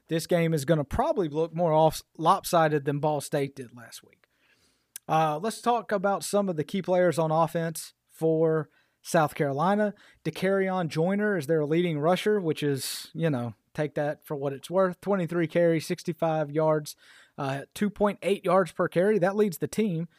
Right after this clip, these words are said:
Uh, <laughs> almost double the team average, actually. And he's got a couple touchdowns.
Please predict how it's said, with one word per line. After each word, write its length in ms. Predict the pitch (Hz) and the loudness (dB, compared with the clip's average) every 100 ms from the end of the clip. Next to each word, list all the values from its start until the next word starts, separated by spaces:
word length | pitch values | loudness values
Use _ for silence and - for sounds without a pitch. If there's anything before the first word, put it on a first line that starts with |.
| _ _ _ | _ _ _
Uh, 240 | 165 165 - - - _ | 2 2 2 -4 -14 _
<laughs> 280 | _ _ 156 | _ _ 0
almost 400 | 208 202 - - | 2 4 2 4
double 360 | 233 220 156 | 4 4 0
the 80 | 147 | -2
team 260 | - 170 156 | -2 -2 -2
average, 340 | 196 131 120 | -4 -6 -10
actually. 440 | 120 - 156 160 - - - - | -12 -10 -8 -8 -10 -20 -14 -2
And 160 | 151 | 2
he's 140 | 185 165 | 4 6
got 120 | 175 | 4
a 60 | |
couple 200 | 165 156 | 4 0
touchdowns. 640 | 143 185 - 185 180 175 | 0 0 0 -4 -4 -6